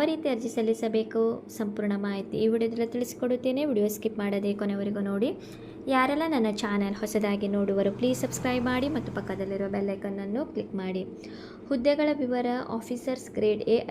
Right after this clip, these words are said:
ಐವತ್ತು ಹುದ್ದೆ, ಆ-, ಆಫೀಸರ್ಸ್ ಗ್ರೇಡ್ ಬಿ ಇಪ್ಪತ್ತ ಎರಡು ಹುದ್ದೆ ಖಾಲಿ ಇದೆ. ಸಂಬಳದ ವಿವರ: ಆಫೀಸರ್ಸ್ ಗ್ರೇಡ್ ಎ ನಲವತ್ನಾಲ್ಕು ಸಾವಿರದ ಐದುನೂರರಿಂದ ಒಂದು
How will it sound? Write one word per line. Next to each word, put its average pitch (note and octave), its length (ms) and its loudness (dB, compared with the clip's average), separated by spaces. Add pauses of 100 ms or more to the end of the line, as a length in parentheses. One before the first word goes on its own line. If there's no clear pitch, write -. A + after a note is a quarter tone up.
ಐವತ್ತು G#3 360 2
ಹುದ್ದೆ, G3+ 260 0 (760)
ಆ-, - 100 -6 (400)
ಆಫೀಸರ್ಸ್ C#4 520 0 (120)
ಗ್ರೇಡ್ A#3 340 4
ಬಿ B3 100 4 (160)
ಇಪ್ಪತ್ತ G#3 340 -4 (240)
ಎರಡು A3+ 260 6
ಹುದ್ದೆ G#3 240 2 (100)
ಖಾಲಿ G3+ 320 0
ಇದೆ. G3 160 2 (840)
ಸಂಬಳದ A3+ 440 4 (120)
ವಿವರ: A3 220 2 (840)
ಆಫೀಸರ್ಸ್ C#4 480 0 (100)
ಗ್ರೇಡ್ A3+ 380 6
ಎ B3 40 2 (160)
ನಲವತ್ನಾಲ್ಕು A3 680 0 (100)
ಸಾವಿರದ A3 400 0 (100)
ಐದುನೂರರಿಂದ A3 600 0 (180)
ಒಂದು G#3+ 200 2